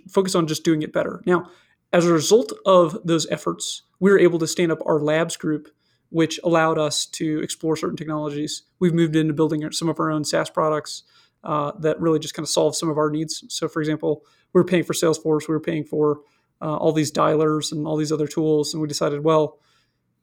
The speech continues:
you know, for the cost of our license to Salesforce, we can basically write our own tool pretty quickly and use it with our bench time and, uh, and sort of solve that problem. So we're sort of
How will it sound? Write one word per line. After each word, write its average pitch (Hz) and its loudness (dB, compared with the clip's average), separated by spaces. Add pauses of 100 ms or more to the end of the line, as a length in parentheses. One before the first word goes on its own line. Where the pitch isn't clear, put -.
(140)
you 175 2
know, 156 2
for 165 0
the 151 2
cost 196 0
of 170 4
our 165 6
license 156 2
to - -8
Salesforce, 156 -2 (100)
we 175 0
can 151 -2 (160)
basically 165 2
write 151 2
our 147 2
own 151 -4
tool 147 -8
pretty - -10
quickly 170 -6
and 160 -8 (240)
use 175 4
it 165 2
with 156 0
our 151 2
bench 151 0
time 151 -6 (480)
and, 143 -4
uh, 147 -4
and 151 -10
sort 147 -10
of - -18
solve 156 0
that 160 0
problem. - -4
So 175 0
we're 165 4
sort 165 0
of - -20